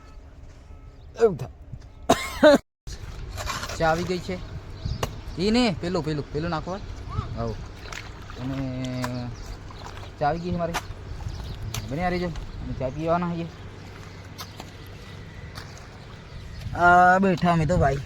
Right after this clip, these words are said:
ચા પીવા સારું. આવી રીતે કંઈક ચા આવી ગઈ.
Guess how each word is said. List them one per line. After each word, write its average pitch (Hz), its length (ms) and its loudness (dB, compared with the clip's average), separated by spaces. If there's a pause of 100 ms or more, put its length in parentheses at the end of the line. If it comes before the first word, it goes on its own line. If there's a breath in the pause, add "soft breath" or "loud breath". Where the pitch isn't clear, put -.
(540)
ચા 139 140 2
પીવા 139 240 0
સારું. 135 220 -2 (1900)
આવી 127 180 0
રીતે 127 200 -2
કંઈક 127 220 -2
ચા 135 100 4
આવી 143 140 2
ગઈ. 151 240 -6